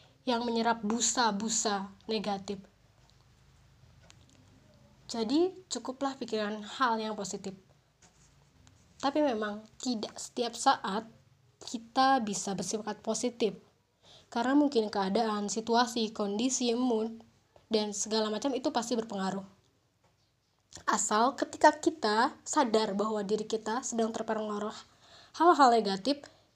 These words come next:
kita menyadarinya dan tidak membuat keputusan-keputusan besar, sehingga tidak terjadi hal buruk ke depannya. Jadi, untuk membuat mindset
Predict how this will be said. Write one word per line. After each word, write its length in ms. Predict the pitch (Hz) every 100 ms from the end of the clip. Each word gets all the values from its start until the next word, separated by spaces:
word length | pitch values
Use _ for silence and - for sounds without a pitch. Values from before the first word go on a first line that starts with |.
| -
kita 260 | 254 - 330
menyadarinya 720 | 294 233 220 214 226 240 214 202 - _ _ _ _ _ _ - _ _ _ - _ 339
dan 300 | 247 233 240
tidak 320 | 226 220 226
membuat 260 | 233 220 220
keputusan-keputusan 800 | 208 214 208 220 214 - 208 202
besar, 320 | 185 226 294 - _ _ _ _ _ - -
sehingga 500 | - 247 226 254 - - _ _ _ _ _ _ _ _ _ - - - _ _
tidak 240 | 247 226 220
terjadi 180 | 220 220
hal 100 | 233 208
buruk 300 | 226 226 214
ke 20 |
depannya. 460 | 214 214 220 190 - _ _ _ _ _ _ _ _ _ _ _ _ _ _ _ _ _ _ _ _ _ - _ _ _ _ _ _ - - _ _ _ _ _ -
Jadi, 400 | 220 202 233 254
untuk 240 | 262 254 - _ _ _ _ 226
membuat 400 | 214 214 220 226
mindset 480 | 220 208 - 196